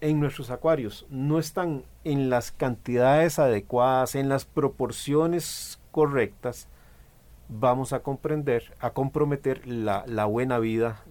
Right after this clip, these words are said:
de nuestros peces y corales. Voy a ponerte un ejemplo.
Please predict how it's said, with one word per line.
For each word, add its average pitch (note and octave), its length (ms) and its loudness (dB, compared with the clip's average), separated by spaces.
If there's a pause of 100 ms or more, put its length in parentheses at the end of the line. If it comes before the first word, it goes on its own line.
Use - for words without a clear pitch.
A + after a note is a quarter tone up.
(440)
de G#2 120 -4
nuestros F#2 360 -10
peces - 420 -12
y G2+ 40 -12
corales. D#2+ 480 -14 (640)
Voy D3 180 4
a F3 100 2
ponerte B2+ 380 -2
un C3+ 140 0
ejemplo. D#3 400 -2